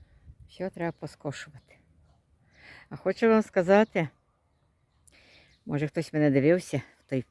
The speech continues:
момент, а може, не дивився. Початок, як я лише почала знімати.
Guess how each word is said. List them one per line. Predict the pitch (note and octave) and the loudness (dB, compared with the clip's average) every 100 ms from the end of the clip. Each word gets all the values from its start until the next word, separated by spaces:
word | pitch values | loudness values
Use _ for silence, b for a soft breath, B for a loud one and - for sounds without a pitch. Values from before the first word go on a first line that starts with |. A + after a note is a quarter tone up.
| - | -4
момент, | B2+ A#2+ A2+ - | 0 0 -2 -6
а | |
може, | B2+ C3 B2+ | -4 -2 0
не | |
дивився. | A2+ A#2+ C#3+ - - B B B B | -2 0 -2 -4 -16 B B B B
Початок, | - - E3+ D#3 C3+ | -10 2 4 4 0
як | B2+ - | -8 -4
я | B2+ | -2
лише | C3 | -4
почала | - - C3+ | -10 -10 -8
знімати. | A#2+ B2+ C3 - | -6 -6 -6 -8